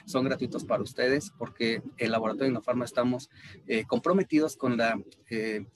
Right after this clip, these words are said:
capacitación constante y la educación continua. Entonces no se vayan a, a dejar engañar ahí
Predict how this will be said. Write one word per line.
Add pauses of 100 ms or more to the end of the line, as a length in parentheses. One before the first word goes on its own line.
(120)
capacitación
constante
y
la
educación
continua. (260)
Entonces
no
se
vayan
a,
a
dejar
engañar
ahí